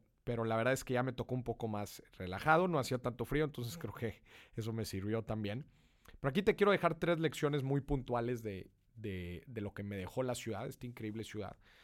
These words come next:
Número uno, y digo, much-, mucho de esto también lo van a, seguramente lo van a estar viendo a lo largo de los episodios que grabé, eh, en el podcast,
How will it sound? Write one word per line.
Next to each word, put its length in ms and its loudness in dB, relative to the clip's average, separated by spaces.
Número 240 8
uno, 360 6
y 80 2
digo, 140 6
much-, 400 4
mucho 220 6
de 60 8
esto 200 2
también 260 6
lo 80 10
van 220 8
a, 400 4
seguramente 540 0
lo 80 4
van 100 4
a 40 0
estar 200 -4
viendo 240 0
a 40 0
lo 100 0
largo 240 0
de 80 0
los 120 -6
episodios 600 4
que 160 -4
grabé, 480 -2
eh, 360 -20
en 180 -10
el 100 -8
podcast, 600 -4